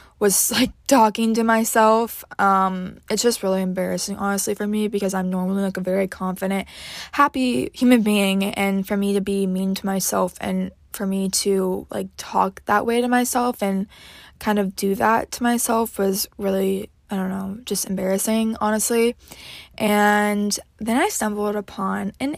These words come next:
angel. Um, her name is Whitney Simmons. She is a fitness YouTuber, and I started watching her videos after my friend Rachel Pack had, um,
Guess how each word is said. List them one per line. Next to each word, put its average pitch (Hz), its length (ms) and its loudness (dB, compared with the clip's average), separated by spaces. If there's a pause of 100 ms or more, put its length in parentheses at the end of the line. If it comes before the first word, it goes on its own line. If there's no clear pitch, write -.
angel. 190 760 -4 (480)
Um, 208 480 2 (640)
her 233 160 -2
name 220 220 0
is 247 140 -2
Whitney 220 300 2
Simmons. 196 600 -2
She 208 340 0
is 196 400 -4
a 190 360 -2
fitness - 500 -2
YouTuber, 220 640 0 (400)
and 208 200 4
I 208 80 2
started 214 340 2
watching 208 280 2
her 208 200 2
videos 196 500 0
after 202 320 -2
my 190 140 -2
friend 196 520 -8
Rachel 196 760 -2
Pack 196 540 -4 (340)
had, 196 680 2 (180)
um, 185 540 0